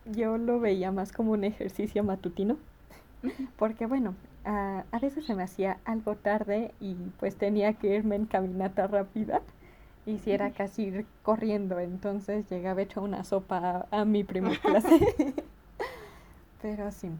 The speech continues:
Speaker 1: creo que sí, un consejo es ir siempre con tiempo, porque no sabes
Speaker 3: Sí,
Speaker 1: si el
Speaker 3: claro.
Speaker 1: metro se va a parar, si llueve, uf, caminar a veces igual es imposible porque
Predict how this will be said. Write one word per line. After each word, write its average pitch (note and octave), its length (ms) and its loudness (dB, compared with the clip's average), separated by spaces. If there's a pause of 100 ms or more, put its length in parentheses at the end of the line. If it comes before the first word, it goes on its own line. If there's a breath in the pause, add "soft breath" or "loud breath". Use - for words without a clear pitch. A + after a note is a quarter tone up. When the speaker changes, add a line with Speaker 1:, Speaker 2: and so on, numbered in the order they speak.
(140)
Speaker 1:
creo G#3 200 -8
que A#3+ 140 -4
sí, A3+ 140 -2
un G3 100 0
consejo G#3+ 440 -2
es G3 340 -4
ir A3 180 0
siempre G3+ 380 -2
con F3+ 160 -6
tiempo, F3 380 -2
porque G3 260 -2
no A3 140 4
sabes A3+ 340 -2
Speaker 3:
Sí, A3+ 60 -10
Speaker 1:
si G#3+ 60 0
el G3 80 2
Speaker 3:
claro. G#3 40 0
Speaker 1:
metro G3+ 240 -2
se F#3+ 100 -4
va F3+ 60 0
a F3 40 -4
parar, F#3 440 0 (520 loud breath)
si G3+ 200 -2
llueve, G#3+ 520 2
uf, G3 160 -4 (520)
caminar G3+ 720 0
a G3 120 4
veces F#3+ 460 -2
igual F#3+ 320 4
es G3+ 120 -2
imposible F#3+ 520 0
porque F3+ 420 -8